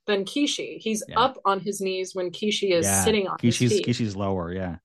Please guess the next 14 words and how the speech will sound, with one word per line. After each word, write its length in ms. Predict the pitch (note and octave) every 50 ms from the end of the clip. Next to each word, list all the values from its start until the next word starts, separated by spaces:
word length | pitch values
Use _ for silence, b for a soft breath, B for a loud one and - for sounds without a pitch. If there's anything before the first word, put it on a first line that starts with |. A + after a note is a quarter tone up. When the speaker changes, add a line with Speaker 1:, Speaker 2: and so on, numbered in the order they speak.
| -
Speaker 1:
Kishi 340 | - E4 E4+ D#4+ - F4+ F4 E4
is 100 | C4+ B3+
almost 560 | C#4+ B3 B3 B3+ B3 B3 A#3 - - - - -
defending 1080 | - A#3 G#3+ A3 - - - A#3 A#3 B3 B3+ B3+ B3 A#3+ A#3+ A#3 A3+ A3+ A3 A3 A3 A3 - _ _ _ _ _ _ _ _ _ _ -
his, 400 | - - A#3 G#3 G#3 - - -
his 300 | - - A3 G3+ - -
trunk, 540 | - - - - - G3 G3 G3+ A3 A#3 A3+
his 200 | - G#3+ G3 F#3+
Speaker 2:
Yeah. 260 | F#3+ F3 F3+ F3 F3+
Speaker 1:
abdomen 440 | G3+ - - G#3 G#3 G#3+ - G#3+ A3
with 100 | G3+ F#3+
his 180 | G#3 F#3+ F3 E3+ -
other 280 | F3 F3+ F#3 G3 G3 F#3+
hand 400 | G3+ G3+ G3+ G#3 G#3+ G#3+ A3